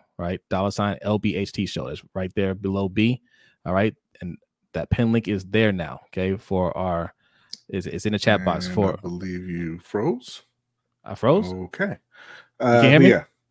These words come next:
Speaker 2: Like you said, the Cash App is right there below me. Hash-, uh, dollar sign L B H T show. Uh, I believe the link is in the chat. Oh, and Jose's back.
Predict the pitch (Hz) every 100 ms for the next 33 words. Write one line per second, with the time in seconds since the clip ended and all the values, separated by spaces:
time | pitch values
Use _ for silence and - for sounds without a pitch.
0 | _ 104 107 107 98 101 120 107 113 104
1 | - 104 98 104 101 107 98 104 104 101
2 | 101 101 98 - - 92 90 - _ 110
3 | 113 107 101 104 98 98 98 98 95 -
4 | 98 95 - 127 127 123 - - - _
5 | - 90 92 90 87 92 92 85 95 90
6 | 92 87 _ _ _ - 101 143 151 -
7 | 110 - 107 98 92 101 98 80 76 113
8 | 117 104 90 - - - -